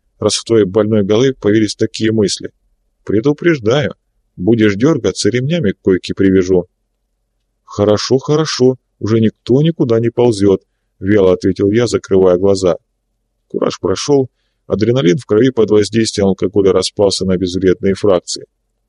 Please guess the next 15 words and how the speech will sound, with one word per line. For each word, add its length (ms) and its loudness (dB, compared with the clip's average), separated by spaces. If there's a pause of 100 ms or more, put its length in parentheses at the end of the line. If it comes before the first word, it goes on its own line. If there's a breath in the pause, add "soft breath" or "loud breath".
(120)
Постепенно 540 -6
наваливалась 560 0
усталость. 640 -4 (680)
Забыв 440 -2
про 160 2
идущий 320 0
на 80 2
нас 220 0
в 40 2
атаку 380 -2
вражеский 460 0
истребитель, 580 -4 (260)
я 140 -4
незаметно 580 -2
задремал. 580 -2